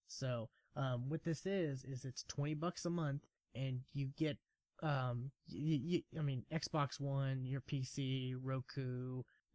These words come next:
um, Android, Amazon, Fire T V, you know, stuff like that. It's gonna work on it, but, um,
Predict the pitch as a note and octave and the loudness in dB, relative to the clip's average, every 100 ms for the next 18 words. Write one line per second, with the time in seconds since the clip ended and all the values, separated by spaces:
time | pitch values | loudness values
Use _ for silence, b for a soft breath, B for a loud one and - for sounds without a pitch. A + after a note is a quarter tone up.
0 | - B2+ A#2 A#2 A#2 A2 - _ _ C#3+ | -2 0 2 0 -2 -4 -10 _ _ -2
1 | C3+ C3 C3+ B2+ B2 B2 B2 A#2+ - - | 0 0 0 0 2 2 0 -2 -6 -6
2 | B2 B2 A#2+ B2 B2 A#2+ A#2+ A#2 A#2 A#2+ | -2 -2 0 -2 0 0 -2 -2 -4 -8
3 | _ _ - B2+ C3 B2+ A#2 - B2+ A#2+ | _ _ -4 -2 0 0 -2 -4 -4 -2
4 | B2+ B2 B2 A#2+ B2 B2+ C3 A#2 A#2+ A#2+ | -2 0 0 -2 -2 -4 -4 -2 -2 -2
5 | A#2 A2+ _ _ - C#3+ C3 B2 B2 B2+ | -4 -6 _ _ -6 -2 -2 -2 -2 0
6 | A#2+ A#2+ - _ - - C3 A#2 B2 - | 2 0 -4 _ -6 0 0 2 0 0
7 | A#2+ A#2+ A#2+ - A#2+ A#2+ - _ - C3 | 0 0 -2 -2 -4 -4 -8 _ -2 0
8 | A#2+ A#2 | 2 0